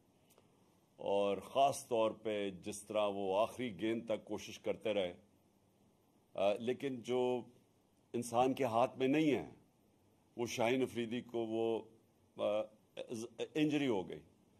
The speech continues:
तो ये इसका तो कोई कुछ नहीं कर सकता था। और बदकिस्मती से उस टाइम पे हुई जबकि उसका वो बहुत, अ, अ,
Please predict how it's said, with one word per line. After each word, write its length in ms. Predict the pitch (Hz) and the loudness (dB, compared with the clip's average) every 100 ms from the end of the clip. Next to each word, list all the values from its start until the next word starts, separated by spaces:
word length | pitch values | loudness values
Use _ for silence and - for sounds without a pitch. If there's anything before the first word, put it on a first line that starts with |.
| _ _ - | _ _ -8
तो 60 | |
ये 120 | 139 | -2
इसका 300 | 160 160 165 | 0 2 2
तो 140 | 160 156 | 2 -2
कोई 220 | - 165 | 0 0
कुछ 300 | 160 147 - | 0 -10 -4
नहीं 100 | 147 | -2
कर 160 | 127 113 | 0 0
सकता 380 | 131 101 110 | -2 0 0
था। 200 | 104 98 | 0 -2
और 120 | 104 104 | 0 0
बदकिस्मती 680 | 95 104 131 - 127 120 | -2 -4 -8 -6 -6 -6
से 120 | 117 131 | -4 -2
उस 240 | 160 - | -2 2
टाइम 200 | 170 147 | 2 2
पे 100 | 139 | 0
हुई 340 | 117 101 104 110 - - - _ - | 0 0 -4 -8 -20 -20 -20 _ -6
जबकि 380 | 92 127 - 139 | 4 4 4 -2
उसका 340 | 127 - 139 | -2 -2 0
वो 180 | 123 117 | 2 2
बहुत, 460 | 101 104 120 - - - | -2 -2 -2 -2 -20 -4
अ, 280 | 98 98 92 - - _ _ _ _ _ _ 92 | 0 2 2 -2 -20 _ _ _ _ _ _ 2
अ, 360 | 95 95 - | 4 4 0